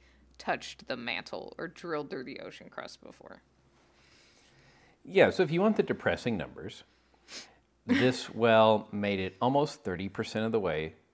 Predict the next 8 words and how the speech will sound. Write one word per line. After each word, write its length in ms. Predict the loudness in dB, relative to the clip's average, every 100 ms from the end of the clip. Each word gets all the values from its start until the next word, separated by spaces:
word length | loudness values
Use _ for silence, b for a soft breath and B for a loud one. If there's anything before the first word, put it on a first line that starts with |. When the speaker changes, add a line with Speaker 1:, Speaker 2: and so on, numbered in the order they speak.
| _ -12
Speaker 2:
through 160 | -6 -6
the 60 |
plate, 320 | -6 -8 -10 -14 _ _ _ _ _ _ _ _ _ _ _ _ _ _ b b b b b b b -10
which 300 | -4 -2 0
is 220 | -4 -4 -14
point 340 | -4 -2 -2
two 240 | -6 -2 -2
percent 600 | -2 -8 -8 -10 -12